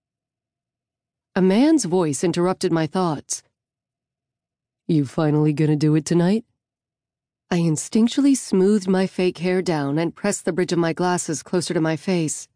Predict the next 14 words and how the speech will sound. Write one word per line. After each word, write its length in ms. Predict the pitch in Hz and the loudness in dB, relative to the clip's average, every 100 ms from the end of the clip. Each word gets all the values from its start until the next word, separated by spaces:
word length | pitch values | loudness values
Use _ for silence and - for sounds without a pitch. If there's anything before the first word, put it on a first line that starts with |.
| _ _ _ | _ _ _
sealing 420 | - - 220 226 214 | -10 0 2 4 2
out 160 | 165 | 0
any 260 | - 185 277 | 0 2 2
possible 480 | - 226 214 196 190 | 0 -2 -2 -2 0
glance 360 | 180 165 143 | 0 -2 -2
he 100 | - | -4
could 180 | 170 - | -4 -6
catch. 480 | - 180 151 - - _ _ _ _ _ _ _ _ - | -4 -2 -2 -6 -12 _ _ _ _ _ _ _ _ -6
I 60 | 170 | -4
stared 440 | - - 185 175 | -4 0 2 2
ahead 340 | 160 170 196 175 | 0 0 0 2
as 80 | |
I 100 | 170 | 0
snapped, 520 | 156 - 185 160 - | -2 0 0 0 -2